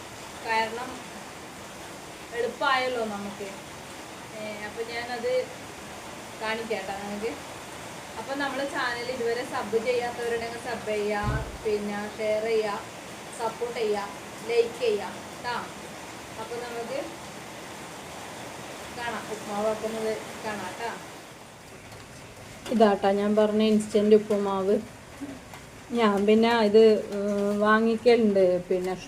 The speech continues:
സൂപ്പർ മാർക്കറ്റിലെല്ലാം പോകുമ്പോ മടി വരുമ്പോ നമുക്ക് എളുപ്പമായില്ലേ. ഇതിലിപ്പോ നമ്മ ഒന്നും ചേർക്കേണ്ട ആവശ്യമൊന്നുമില്ല,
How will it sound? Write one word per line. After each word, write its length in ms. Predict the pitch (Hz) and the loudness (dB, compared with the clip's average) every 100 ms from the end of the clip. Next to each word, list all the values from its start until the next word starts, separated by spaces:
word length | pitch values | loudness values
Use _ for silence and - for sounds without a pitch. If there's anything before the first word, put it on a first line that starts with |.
| - | -4
സൂപ്പർ 220 | 208 208 202 | 2 4 4
മാർക്കറ്റിലെല്ലാം 500 | 208 202 202 208 214 202 | 4 2 4 6 8 6
പോകുമ്പോ 260 | 202 202 175 - - - - - - - - 202 | 6 4 2 -2 -14 -18 -18 -18 -18 -18 -12 -4
മടി 200 | 190 185 | 2 6
വരുമ്പോ 240 | 196 196 226 226 | 6 6 4 4
നമുക്ക് 220 | 214 214 | 4 4
എളുപ്പമായില്ലേ. 560 | 196 - 190 175 180 190 196 - - - - - 247 | 2 2 -4 -4 -6 -6 -8 -14 -18 -16 -16 -2 6
ഇതിലിപ്പോ 320 | 240 254 302 302 | 8 10 10 10
നമ്മ 160 | 277 285 | 10 6
ഒന്നും 200 | 262 269 285 | 6 4 10
ചേർക്കേണ്ട 460 | 285 240 233 240 247 | 12 12 6 4 4
ആവശ്യമൊന്നുമില്ല, 420 | 240 254 240 | 4 0 4